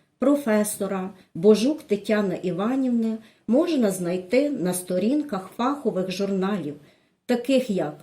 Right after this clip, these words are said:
Наукові записки серія Географія, Краєзнавство, географія, туризм, матеріали міжнародної науково-практичної конференції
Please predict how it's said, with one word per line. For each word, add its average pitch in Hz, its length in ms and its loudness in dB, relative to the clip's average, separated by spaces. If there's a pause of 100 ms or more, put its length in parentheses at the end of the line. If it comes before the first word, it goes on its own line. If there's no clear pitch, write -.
(120)
Наукові 247 500 0
записки 196 600 -2
серія 185 500 -2
Географія, 185 840 -6 (480)
Краєзнавство, 294 920 2
географія, 175 720 -2
туризм, 202 680 -2 (800)
матеріали 294 720 6
міжнародної 240 840 4
науково-практичної 214 1160 2
конференції 196 1040 -2